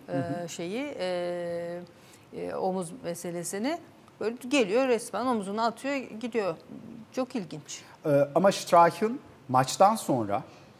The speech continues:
Speaker 1: bir Alman muhabirin, e, "Bunu acaba, e, oyuncunun Arjantin kanına mı bağlıyorsunuz?" sorusuna hiç bununla alakası yok.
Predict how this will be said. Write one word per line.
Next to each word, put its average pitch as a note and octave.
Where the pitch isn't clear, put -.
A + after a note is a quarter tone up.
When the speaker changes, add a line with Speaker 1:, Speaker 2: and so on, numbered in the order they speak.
Speaker 1:
bir F#3
Alman C3+
muhabirin, G#2
e, B2+
"Bunu F#3
acaba, D3+
e, B2
oyuncunun D3
Arjantin D#3
kanına C#3
mı E3
bağlıyorsunuz?" B2
sorusuna D#3+
hiç -
bununla D#3
alakası C#3
yok. C#3+